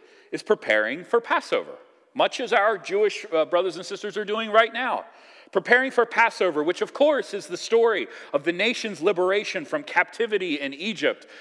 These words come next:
finding their way to freedom through the Red Sea. We've been reading this story on Daily Prayer. It comes at an apropos time. We're very familiar with that story, but the Exodus was not the only time that Israel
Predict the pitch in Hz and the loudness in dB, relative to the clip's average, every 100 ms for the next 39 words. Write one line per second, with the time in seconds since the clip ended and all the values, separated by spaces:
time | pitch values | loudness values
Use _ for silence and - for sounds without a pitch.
0 | - - 185 208 202 180 160 180 175 165 | -20 0 2 2 0 2 4 4 2 -4
1 | 165 - 220 240 202 156 190 185 160 156 | -10 -4 -2 0 -2 -4 -4 -2 0 0
2 | 151 - 190 165 90 80 _ _ _ _ | 0 -4 -4 -4 -4 -12 _ _ _ _
3 | _ _ _ _ 113 147 160 254 220 127 | _ _ _ _ -12 -10 -4 -2 -2 -4
4 | 107 - 117 101 101 101 113 120 117 170 | -8 -8 -6 -4 -4 -6 -4 -4 -4 -4
5 | 127 85 - 156 110 95 92 95 110 104 | -4 -6 -6 -6 -6 -12 -12 -14 -14 -14
6 | - 95 90 180 160 - _ _ _ _ | -12 -14 -12 -16 -16 -18 _ _ _ _
7 | _ _ _ _ _ _ _ _ _ _ | _ _ _ _ _ _ _ _ _ _
8 | _ _ _ _ - 190 175 220 214 - | _ _ _ _ 0 2 4 4 2 0
9 | 196 214 170 156 131 - - 220 165 143 | 0 2 2 2 -2 -2 0 2 2 0
10 | 160 180 208 262 - 247 196 190 151 160 | -4 -2 -2 -4 -4 0 0 -2 -6 -2
11 | 190 190 170 170 208 226 202 - 190 185 | -2 -2 -2 2 2 0 -10 0 2 2
12 | 123 113 123 170 170 147 131 104 | -2 -4 0 0 0 -2 0 0